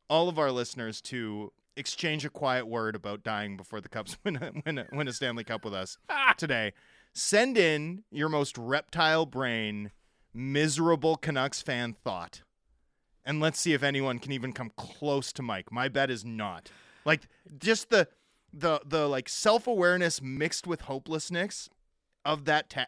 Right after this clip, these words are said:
Speaker 1: of that text is just so overwhelming to me. Like, the moment it came in, my eyes lit up. I was
Speaker 2: Yeah.
Speaker 1: so excited. I was just like, "This is it. This is the experience of Canucks fandom distilled perfectly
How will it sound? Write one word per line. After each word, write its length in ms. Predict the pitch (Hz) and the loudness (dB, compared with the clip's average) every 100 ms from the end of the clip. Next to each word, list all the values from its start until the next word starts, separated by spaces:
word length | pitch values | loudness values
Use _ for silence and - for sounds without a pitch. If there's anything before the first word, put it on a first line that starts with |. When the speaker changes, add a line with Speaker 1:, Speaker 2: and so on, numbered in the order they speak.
| - | -2
Speaker 1:
of 160 | 139 | 0
that 240 | 151 143 - | 2 2 2
text 420 | 123 139 - - | -4 -4 -6 -12
is 160 | 143 127 | -12 -10
just 340 | 143 139 - _ - - - _ _ _ _ | -8 -8 -10 _ -20 -20 -20 _ _ _ _
so 640 | - - - - 196 208 233 | -8 -2 -2 0 4 6 8
overwhelming 680 | 196 175 170 131 135 135 131 | 6 4 4 4 2 0 -2
to 40 | |
me. 140 | 107 95 | -6 -6
Like, 220 | 104 - | -6 -2
the 60 | |
moment 440 | 151 170 226 240 220 | 0 8 8 10 6
it 100 | 208 | 4
came 220 | 190 170 | 0 2
in, 120 | 160 | 0
my 200 | 143 131 | 0 -2
eyes 320 | 131 135 143 135 | 0 0 0 0
lit 140 | 131 | 2
up. 160 | 120 123 | 2 0
I 80 | |
was 60 | 120 | 0
Speaker 2:
Yeah. 60 | 98 | 0
Speaker 1:
so 340 | 87 156 139 | 0 2 2
excited. 400 | 131 - 120 110 | 0 0 -2 0
I 60 | 113 | -2
was 80 | 123 | -4
just 180 | 139 139 | -6 -6
like, 220 | 107 - _ _ 123 | -6 -8 _ _ -2
"This 300 | 123 190 208 | 4 6 6
is 140 | 185 | 8
it. 220 | 262 240 _ | 8 8 _
This 280 | - 175 180 | -4 -2 0
is 160 | 208 143 | -2 2
the 100 | 185 | 2
experience 600 | - - 180 190 202 185 | 2 0 2 4 2 -2
of 100 | 175 | -6
Canucks 340 | 175 185 202 - | -4 -4 -4 -2
fandom 380 | 170 151 143 139 - _ 123 | -2 0 -2 -6 -18 _ 0
distilled 720 | 196 - - 208 208 151 - | 2 2 0 4 6 4 0
perfectly 720 | - 254 240 - 113 101 | 6 6 6 -2 -4 -8